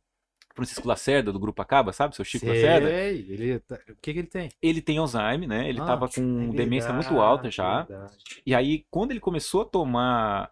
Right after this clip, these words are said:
Speaker 1: é, o nosso óleo, ele teve uma melhora muito boa depois de uns,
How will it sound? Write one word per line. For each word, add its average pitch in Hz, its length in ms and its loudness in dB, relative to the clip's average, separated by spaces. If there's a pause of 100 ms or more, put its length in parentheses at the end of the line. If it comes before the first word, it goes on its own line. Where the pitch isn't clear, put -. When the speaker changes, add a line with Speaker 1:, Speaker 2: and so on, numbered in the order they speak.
Speaker 1:
é, 107 540 -2
o 110 80 -10
nosso 113 300 -4
óleo, 143 160 2
ele 139 80 -2
teve 147 160 0
uma 147 80 2
melhora 147 340 4
muito 147 300 -4
boa 123 360 2
depois 139 280 0
de 156 80 -4
uns, - 280 -8